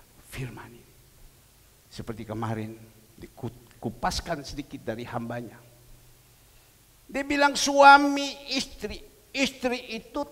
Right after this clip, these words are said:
tunduk kepada suami, bukan tanduk." Sekali lagi, "Istri ini tunduk kepada suami, bukan tanduk."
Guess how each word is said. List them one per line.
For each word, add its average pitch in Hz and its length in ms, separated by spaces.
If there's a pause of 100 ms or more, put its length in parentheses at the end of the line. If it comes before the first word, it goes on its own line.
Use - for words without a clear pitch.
(160)
tunduk 233 580
kepada 208 380
suami, 220 640 (1300)
bukan 117 400 (320)
tanduk." 131 340 (2250)
Sekali 98 380
lagi, 92 180 (400)
"Istri 247 800
ini 349 420
tunduk 254 560
kepada 233 320
suami, 254 560 (1800)
bukan 226 640 (640)
tanduk." 233 320